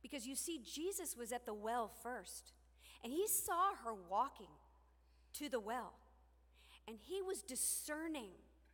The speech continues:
and was beginning to understand and perceive because he is the Son of God.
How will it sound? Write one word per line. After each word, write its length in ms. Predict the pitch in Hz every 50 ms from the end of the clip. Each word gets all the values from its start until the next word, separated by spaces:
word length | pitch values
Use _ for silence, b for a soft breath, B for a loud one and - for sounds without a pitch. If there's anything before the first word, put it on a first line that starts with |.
| - - - - - - - - - b b b b b b b -
and 80 | 254
was 120 | 262 240 -
beginning 440 | 262 247 196 302 359 349 403 403
to 180 | 370 302 - 285
understand 880 | 285 247 254 240 - - - - - - 311 320 339 330 302 262 233 208
and 100 | 190 -
perceive 760 | - 247 - - - - - - 370 370 370 311 262 - -
because 320 | 254 - - 302 311 247 277
he 80 | 285
is 140 | 269 247 -
the 100 | - 240
Son 400 | - - - - 330 349 349 302
of 100 | 226 185 - -
God. 340 | 240 254 311 339 330 254